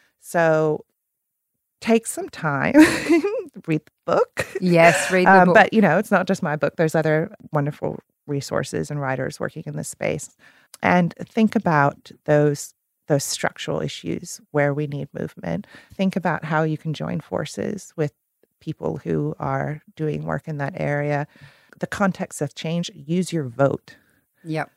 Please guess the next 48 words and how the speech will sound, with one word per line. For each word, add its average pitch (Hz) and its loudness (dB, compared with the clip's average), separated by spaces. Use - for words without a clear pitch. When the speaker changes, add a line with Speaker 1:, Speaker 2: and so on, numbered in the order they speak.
Speaker 1:
The 143 -2
power 175 4
of 151 -4
the 151 0
women's 147 0
vote. - -4
We 151 0
can 151 -2
talk 147 -4
about - -4
that 165 0
a 165 0
little 151 0
bit, - -2
um, 143 -2
at 147 -4
the 80 -4
last 80 -4
election. - -6
That, 160 -2
that 170 0
changed 160 -2
everything. 175 -6
You 160 -4
know, 156 2
I 151 4
did 165 0
a - -2
story 160 0
in 151 0
two 156 -6
thousand 147 -2
nineteen 156 -4
where 147 -2
everyone 147 -4
thought - -8
that 143 -10
the 151 -4
women's 151 -2
vote - -2
was 147 -4
going 143 -4
to 151 -2
be 135 -4
definitive, - -4
and 139 -4
it - -8
wasn't. - 0